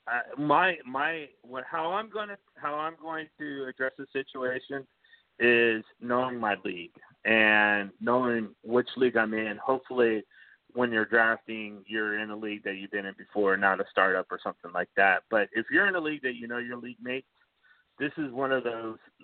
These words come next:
where I love to see who goes first. So my bet in my league that I know very well is Diggs is gonna go first, and then I'm gonna jump on Thielen. I,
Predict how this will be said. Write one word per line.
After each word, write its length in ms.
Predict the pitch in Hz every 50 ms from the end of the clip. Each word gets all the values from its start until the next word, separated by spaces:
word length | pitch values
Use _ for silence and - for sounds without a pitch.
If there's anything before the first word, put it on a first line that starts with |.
| _ -
where 440 | 110 113 110 110 110 107 104 104 - -
I 100 | 110 110
love 240 | 107 120 120 123 - -
to 60 | - - - -
see 420 | 120 120 117 110 110 107 104 95 _ _
who 100 | - 123
goes 220 | 110 113 110 107 98 - -
first. 240 | - 104 95 82 - - - _ _ _ _ _ _ - - - - - _ _
So 260 | 131 127 123 123 120
my 320 | 113 110 107 117 135 156 156 -
bet 260 | - 139 131 123 120 117 -
in 120 | 113 113 113
my 240 | 113 113 120 123 117 113
league 300 | 113 104 104 101 98 95
that 120 | 101 104 104
I 100 | 104 107
know 140 | 107 107 104
very 260 | 98 98 98 98 98
well 400 | 98 95 98 95 90 92 92 - _
is 320 | - 101 101 98 95 92 92 92 - _ _ _ _ _ _ _
Diggs 240 | 123 127 131 127 110
is 100 | 117 110
gonna 200 | - 120 113 113
go 160 | 98 104 104 98 -
first, 340 | - 107 101 95 95 92 - - _ _ _ 107
and 120 | 107 107
then 140 | 107 104 104
I'm 100 | 104 104
gonna 220 | 104 101 101 95 -
jump 220 | - 95 92 -
on 140 | 92 90 82 - -
Thielen. 340 | 92 90 85 78 71 - - _ - - - - - - - -
I, 160 | 110 127 139